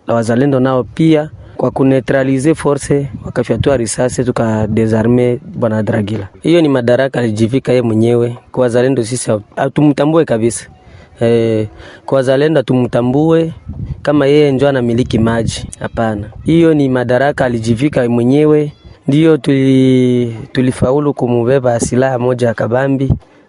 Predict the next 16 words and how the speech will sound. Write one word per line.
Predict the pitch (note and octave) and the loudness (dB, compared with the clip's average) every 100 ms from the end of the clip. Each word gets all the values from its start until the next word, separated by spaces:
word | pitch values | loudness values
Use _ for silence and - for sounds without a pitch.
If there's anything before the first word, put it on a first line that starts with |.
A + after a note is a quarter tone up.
| _ _ | _ _
ya | A#2+ A2+ A2 | -2 -2 -2
P | - A#2 | -6 -4
K | C#3+ C3 | -2 -2
M. | A#2+ G#2 - - - - | -2 -6 -10 -20 -20 -4
Tulifaulu | B2+ A#2+ - B2+ C#3+ | 0 0 0 0 0
kubeba | - C3+ C#3 C3+ B2+ | 0 2 2 2 -2
silaha | - B2+ C#3 | -2 0 0
tatu | C3 C3+ C3 B2+ | 0 -2 0 0
ya | A2+ A2+ | 0 0
nani | A#2+ B2+ A#2 | 0 0 0
ya | A2 G#2+ | 0 -2
aka | G#2+ - C#3+ F3+ _ - - | -2 -2 -4 -4 _ -20 -6
na | B2+ B2+ A#2+ B2 | -2 -2 -2 0
jeshi | B2+ - | -2 0
yake | C#3+ E3 C3+ | 0 0 -2
kenda | D#3 D#3+ D3+ B2 | 2 2 2 0